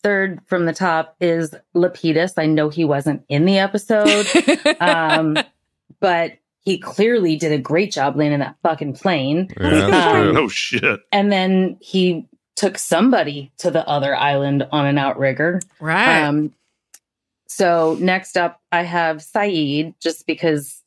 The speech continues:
Speaker 1: like I said, he was so sweet the way he was talking about his time with Nadia.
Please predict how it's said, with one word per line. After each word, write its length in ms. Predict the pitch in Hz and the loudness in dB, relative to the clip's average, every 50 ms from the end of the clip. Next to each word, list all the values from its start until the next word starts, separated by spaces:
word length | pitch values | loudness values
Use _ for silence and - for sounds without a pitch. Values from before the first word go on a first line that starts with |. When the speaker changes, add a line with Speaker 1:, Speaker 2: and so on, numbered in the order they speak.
| _ | _
Speaker 1:
like 200 | - 151 147 139 | -6 -4 -2 -2
I 60 | 147 151 | -2 -2
said, 240 | - - 151 139 | -2 0 -2 0
he 120 | 139 147 151 | 2 2 0
was 160 | 147 147 - | 0 -2 -4
so 280 | - - - - 156 147 | -12 -10 -2 0 0 0
sweet 440 | 139 - - 151 147 143 - - - | 0 -2 -2 0 0 0 -2 -4 -2
the 120 | - 143 139 | -2 0 2
way 200 | 139 131 139 139 | 2 0 0 0
he 120 | 143 151 | -2 -2
was 140 | 127 131 - | -4 -4 -4
talking 360 | - 127 131 - - 117 135 | -4 -4 -4 -2 -2 0 0
about 260 | 135 127 131 127 - | 2 2 0 0 -2
his 140 | 127 135 - | -4 -8 -6
time 220 | - 147 135 127 | -4 0 0 2
with 140 | 123 127 - 143 | 2 0 0 -2
Nadia. 440 | 120 110 - 104 85 - 156 156 | -2 -2 -2 -2 -2 -2 -4 -6